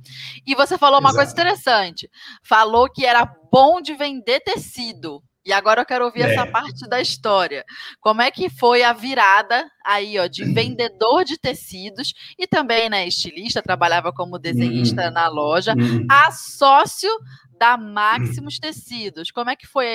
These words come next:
Speaker 1: essa sua carreira de estilista e desenhista? Como é que tudo se consolidou? Conta pra gente essa parte da história.
Speaker 2: Então, essa parte foi uma transição muito legal, porque eu trabalhava nessa loja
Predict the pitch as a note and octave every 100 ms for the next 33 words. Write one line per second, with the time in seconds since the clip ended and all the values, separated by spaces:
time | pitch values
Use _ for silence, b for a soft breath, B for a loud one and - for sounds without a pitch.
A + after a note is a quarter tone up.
0 | G#3 F#3+ - F#3+ G3 G3 F#3+ F#3+ F3+ C3
1 | C3 - E3+ G3+ A#3+ A3+ F#3+ F3 D3+ D#3
2 | G#3+ A3+ A3 B B B - B3 B3+ D4
3 | - E4 D#4 D#4 - C#4+ C4 - B3+ A#3+
4 | A3+ A#3+ C4+ C#4 C4+ C#4 B3 A#3 F#3+ A#3
5 | B3 A#3+ A#3+ A#3 - B3+ - - - -
6 | - F3 D#3+ F#3+ - - _ _ _ -
7 | _ _ _ b b b b b G#2+ -
8 | E3+ - - - D3 - F#3 D#3+ E3+ -
9 | G3+ F#3+ F#3+ F#3 - F#3 G3 G#3+ G#3 C3+
10 | A#2+ B2 A#2 C3+ G2+ - - - B2+ F3+
11 | D#3+ B2+ A#2 A2 - A#2 A2 C#3 D#3+ -